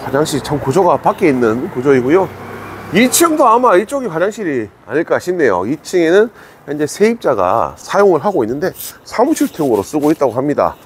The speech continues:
이 층 오르는 계단은 이 옆으로 좀 내려가면 바로 이 층이 오를 수 있는 계단이 있는데요. 이렇게 별도로 구조가 되어 있습니다. 현재 사무실로 쓰고 있고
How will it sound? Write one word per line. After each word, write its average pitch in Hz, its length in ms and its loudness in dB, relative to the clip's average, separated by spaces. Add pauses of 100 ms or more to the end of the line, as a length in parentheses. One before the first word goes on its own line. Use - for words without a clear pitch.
(360)
이 170 100 -2
층 220 400 2
오르는 165 420 4
계단은 139 640 2 (1040)
이 101 280 -4
옆으로 95 420 0 (920)
좀 98 200 -4
내려가면 113 520 2
바로 95 200 -4
이 104 140 -2
층이 110 320 -4 (260)
오를 98 280 -2
수 90 160 -10
있는 80 140 -8
계단이 101 340 -2
있는데요. 92 420 -2 (680)
이렇게 175 240 0
별도로 117 420 2 (1080)
구조가 92 380 0
되어 95 140 2
있습니다. 90 440 -4
현재 98 160 -6
사무실로 117 500 0
쓰고 113 300 0
있고 117 320 -2